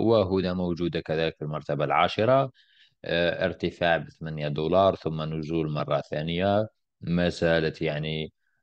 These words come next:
عندها أرباح محترمة جدًا، وما زال التداول بتاعها جميل جدًا.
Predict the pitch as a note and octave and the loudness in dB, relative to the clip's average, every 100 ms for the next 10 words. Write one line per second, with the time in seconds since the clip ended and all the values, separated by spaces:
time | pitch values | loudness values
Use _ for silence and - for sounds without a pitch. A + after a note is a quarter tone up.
0 | - - - - F2 - F2 F2 E2 E2 | -18 -16 -14 -8 -10 -4 -2 0 0 0
1 | D#2 D#2+ D2+ D#2+ D#2+ - D#2 - - D#2+ | 2 0 0 2 0 -2 -12 -10 -2 0
2 | D2+ D2 C#2+ D2 F2+ F2 F2 F2 D#2+ D#2+ | 0 -2 -4 -2 -2 0 -2 -2 -4 -2
3 | E2 E2 D2+ - D2+ D2+ D2+ D2+ D2 D2+ | 0 0 -2 -4 -2 0 0 -2 -4 -6
4 | - D2 D2 D2+ D#2 D2 C#2 D#2 C#2+ F#2+ | -6 -8 -6 -6 -6 -6 -6 -6 -2 -2
5 | G#2 | -2